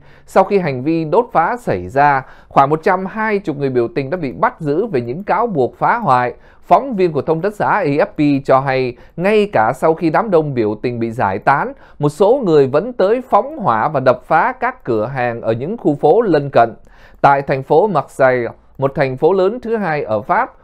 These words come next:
một số cửa hàng đã bị cướp bóc trong lúc xảy ra biểu tình hỗn loạn. Tại các thành phố khác như Nantes, Rennes và Lyon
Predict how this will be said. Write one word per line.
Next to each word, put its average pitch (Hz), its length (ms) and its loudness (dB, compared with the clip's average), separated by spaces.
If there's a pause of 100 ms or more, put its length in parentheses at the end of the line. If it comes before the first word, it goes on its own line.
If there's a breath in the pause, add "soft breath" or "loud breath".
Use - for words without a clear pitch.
(140 soft breath)
một 151 100 -2
số 196 360 4
cửa 131 140 2
hàng 135 240 -4
đã 180 60 0
bị 139 200 -6
cướp 302 320 -6
bóc 262 300 -2
trong 156 160 -2
lúc 233 160 -4
xảy 101 300 -2
ra 135 220 2
biểu 113 360 -4
tình 113 200 0
hỗn 135 260 2
loạn. 123 340 4 (500 soft breath)
Tại 165 160 6
các 233 300 -2
thành 156 260 0
phố 185 160 2
khác 220 320 0
như 165 200 0
Nantes, 151 640 2 (160)
Rennes 135 480 0
và 117 200 4 (100)
Lyon 131 380 0